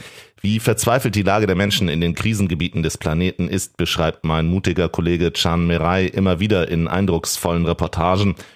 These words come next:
über Monate aus der Ukraine, dann aus Israel und zuletzt aus dem Libanon.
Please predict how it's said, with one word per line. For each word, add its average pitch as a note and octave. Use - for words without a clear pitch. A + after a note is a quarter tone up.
über D#2
Monate F2+
aus -
der D2+
Ukraine, F2+
dann E2
aus D#2
Israel F#2
und -
zuletzt -
aus C#2+
dem E2+
Libanon. F2